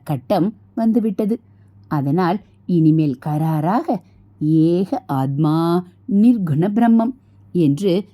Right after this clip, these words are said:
அத்வைத பரமாகவே புத்தியை செலுத்த ஆரம்பி என்கிறார். ஹரஹர சங்கர, ஜெய ஜெய சங்கர, ஹரஹர சங்கர,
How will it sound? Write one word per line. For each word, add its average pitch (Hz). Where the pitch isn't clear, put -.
அத்வைத 151
பரமாகவே 151
புத்தியை 180
செலுத்த 233
ஆரம்பி 220
என்கிறார். 220
ஹரஹர 147
சங்கர, 190
ஜெய 240
ஜெய 175
சங்கர, 233
ஹரஹர 147
சங்கர, 180